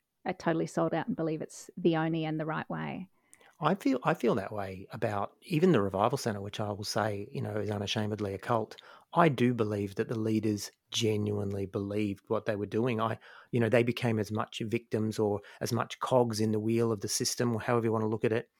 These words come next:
Speaker 2: I don't think that there's very many people, at least in my experience, that were faking it.
Speaker 1: Mm.
Speaker 2: Maybe some of these visiting preachers,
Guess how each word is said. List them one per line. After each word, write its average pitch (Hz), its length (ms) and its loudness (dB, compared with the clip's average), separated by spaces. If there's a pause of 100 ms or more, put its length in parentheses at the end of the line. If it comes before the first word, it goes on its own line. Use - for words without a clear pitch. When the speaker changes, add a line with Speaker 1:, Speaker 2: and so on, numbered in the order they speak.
Speaker 2:
I 160 160 8
don't 135 420 4
think 120 340 -4
that 117 120 -6
there's 104 180 -4
very 110 380 4
many 107 520 0 (280)
people, 123 320 2
at 123 100 0
least 131 240 0
in 113 100 0
my 110 380 -2 (360)
experience, 120 720 -2 (300)
that 127 180 2
were 117 100 2
faking 131 440 2
it. 202 160 0 (280)
Speaker 1:
Mm. 185 360 0
Speaker 2:
Maybe 156 800 6 (100)
some 135 260 2
of 117 140 0
these 117 240 2
visiting 135 640 2
preachers, 156 540 0